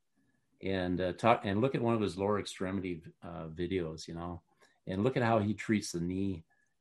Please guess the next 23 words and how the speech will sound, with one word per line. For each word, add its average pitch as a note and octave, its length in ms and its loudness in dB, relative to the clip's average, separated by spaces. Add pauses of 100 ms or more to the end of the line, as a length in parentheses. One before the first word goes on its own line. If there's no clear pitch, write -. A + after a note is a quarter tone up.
you G2 100 -4
know, F#2+ 280 0
what F#2 180 -2
he F#2+ 100 -2
does F2 260 -2
with F2 120 -6
the D#2+ 60 -6
knee E2+ 280 -4
and F2+ 120 -4
stuff. D#2+ 300 -6 (720)
Um, F2 480 -4 (520)
but A#2+ 240 6
basically C#3 360 8
your G#2+ 160 6
tibias, G2 760 4
it F2+ 280 -6
needs G#2 200 2
to G#2 140 -2
move G2+ 280 2
forward F#2 800 -2 (720)
just - 220 -6
a - 80 0
millimeter F2+ 880 0